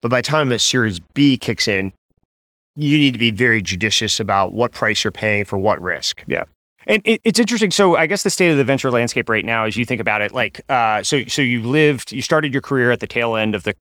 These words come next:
Speaker 2: you know,
Speaker 1: Yep.
Speaker 2: whatever, the Kramliks and the Pierre Lamond and all those guys. Um, where, a-, and then we've, I, I, I say that there was kind of the broadcast television days and the, uh, cable television days, and now we're sort of in the streaming wars. Where do, what do you think is going on in the market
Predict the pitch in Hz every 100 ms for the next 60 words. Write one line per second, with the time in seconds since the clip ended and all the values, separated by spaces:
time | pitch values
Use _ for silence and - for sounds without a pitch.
0 | - 127 92 92 131 101 104 - 113 101
1 | 104 101 - 107 101 98 95 117 107 101
2 | 98 98 92 98 95 98 98 107 95 92
3 | - 131 120 107 - _ _ 139 185 247
4 | 277 285 247 - _ _ 147 - 147 143
5 | 139 139 - 135 135 143 143 156 147 160
6 | - 165 139 131 - 135 131 - 143 123
7 | 120 123 120 127 - 120 117 107 110 107
8 | 104 104 - 113 107 104 101 101 104 95
9 | 92 85 - 135 123 120 107 - 113 107
10 | 98 107 98 98 98 107 110 107 110 107
11 | 101 98 - 120 113 113 120 131 147 -
12 | - - 170 233 - 156 220 240 - 196
13 | 175 139 - 139 127 117 110 117 113 110
14 | 107 104 98 120 117 110 113 - 113 104